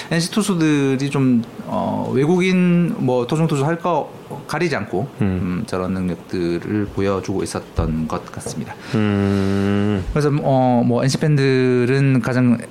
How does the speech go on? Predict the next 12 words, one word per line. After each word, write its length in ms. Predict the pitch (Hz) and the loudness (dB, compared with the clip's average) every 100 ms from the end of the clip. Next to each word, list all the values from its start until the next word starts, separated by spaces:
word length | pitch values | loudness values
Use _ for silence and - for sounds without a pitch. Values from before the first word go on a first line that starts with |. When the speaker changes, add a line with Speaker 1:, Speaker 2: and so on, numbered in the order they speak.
| - 117 | -4 0
Speaker 1:
이제 380 | 101 92 82 - | 2 2 0 0
궁금해하실 580 | 123 113 120 117 110 107 | 2 4 4 2 0 -2
부분은 600 | 110 95 101 113 151 156 90 | 0 0 4 4 4 2 2
이제 320 | 80 76 73 76 - - - - - - - - - - - - - - | 0 -2 -4 -8 -12 -18 -20 -20 -20 -20 -20 -20 -20 -20 -20 -20 -14 -2
왕조가 440 | - 120 123 113 | 2 4 4 2
될 120 | 95 | 0
수 120 | 82 82 | -2 2
있는가, 360 | 78 76 73 - - | 2 2 -2 -6 -2
Speaker 2:
음. 240 | 104 92 90 | 0 0 -2
Speaker 1:
예, 60 | - | -4
지속 320 | - 113 139 - - - | -2 -2 -2 -6 -20 -8
가능한 560 | 110 107 107 104 101 | -2 2 2 2 0